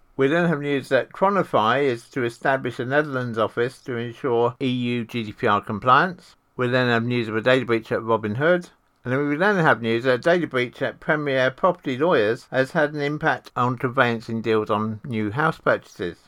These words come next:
We then travel to the House of Commons in London, where an all-party group is calling for better protection for workers affected by artificial intelligence. We then travel to Europe, where there's news that members of the Revil ransomware gang have been arrested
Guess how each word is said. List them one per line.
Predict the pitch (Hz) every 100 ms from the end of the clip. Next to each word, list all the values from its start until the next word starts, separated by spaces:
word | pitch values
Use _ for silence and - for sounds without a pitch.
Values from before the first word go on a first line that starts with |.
| _ _ -
We | 156
then | 208 220
travel | 180 156
to | 151 151
the | 139
House | 151 135
of | 143
Commons | 147 160 139 117 107 - - _
in | - 113
London, | 131 147 156 165 175
where | - 135 127
an | 135
all-party | 151 151 165 147 147 127
group | 139 131 120 - _ _ -
is | 131 131
calling | - 165 147 147
for | 143 151
better | 160 170
protection | 165 156 180 - - 120
for | 131
workers | 131 147 135 - 123
affected | - 151 - 127 127 135
by | - 131 127
artificial | 123 120 123 120 - 110
intelligence. | 107 147 147 123 104 - _ _ _
We | - 135
then | 143 156 135
travel | - 139
to | 123
Europe, | 127 147 170 -
where | 139
there's | 131 131
news | 143 143 139 131
that | 131 - _ _ _
members | 135 139 143 135 135
of | 127
the | 131
Revil | 135 147 143 131
ransomware | 131 147 160 - 127 123 113
gang | 113 113 143 170
have | 135 110
been | 123 117
arrested | 113 127 - 160 190